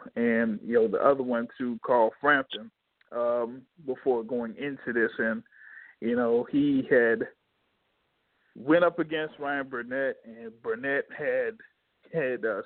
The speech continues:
suffered an injury during the fight, so he couldn't continue. And now, uh,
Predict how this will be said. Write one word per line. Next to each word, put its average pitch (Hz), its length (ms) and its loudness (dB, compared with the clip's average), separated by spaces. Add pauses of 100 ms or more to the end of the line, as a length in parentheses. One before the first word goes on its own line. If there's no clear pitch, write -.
suffered 156 300 2
an 117 160 -2
injury 139 380 -4
during 131 360 0
the 127 80 0 (120)
fight, 131 260 6 (140)
so 107 160 -4
he 120 100 -10
couldn't 120 400 2
continue. 160 680 0 (440)
And 135 440 -2
now, 147 520 6 (480)
uh, 113 240 -2